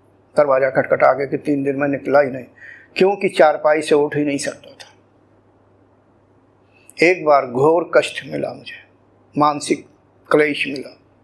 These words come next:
परिस्थितियां बिल्कुल विपरीत हो गईं, मार्ग नहीं सूझ रहा था,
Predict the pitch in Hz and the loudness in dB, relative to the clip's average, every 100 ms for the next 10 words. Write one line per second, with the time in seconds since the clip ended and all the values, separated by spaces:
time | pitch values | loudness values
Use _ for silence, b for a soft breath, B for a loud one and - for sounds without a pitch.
0 | _ _ _ _ _ _ _ _ _ _ | _ _ _ _ _ _ _ _ _ _
1 | _ _ _ _ _ _ _ _ _ _ | _ _ _ _ _ _ _ _ _ _
2 | _ _ _ _ _ _ _ _ _ _ | _ _ _ _ _ _ _ _ _ _
3 | _ _ _ _ _ _ _ _ - 175 | _ _ _ _ _ _ _ _ 2 2
4 | - 180 185 185 175 165 180 151 160 170 | 4 0 0 -2 -2 0 0 0 0 0
5 | 180 147 143 135 131 - _ _ _ _ | -2 -2 -2 -2 -8 -16 _ _ _ _
6 | _ _ _ _ _ _ _ _ _ _ | _ _ _ _ _ _ _ _ _ _
7 | _ _ _ _ _ _ _ _ _ _ | _ _ _ _ _ _ _ _ _ _
8 | _ _ _ - _ _ _ _ _ _ | _ _ _ -20 _ _ _ _ _ _
9 | _ _ - 143 151 156 160 151 165 - | _ _ -2 2 4 2 0 -2 -4 2
10 | 160 143 139 123 123 120 110 | 2 4 2 2 0 -4 -6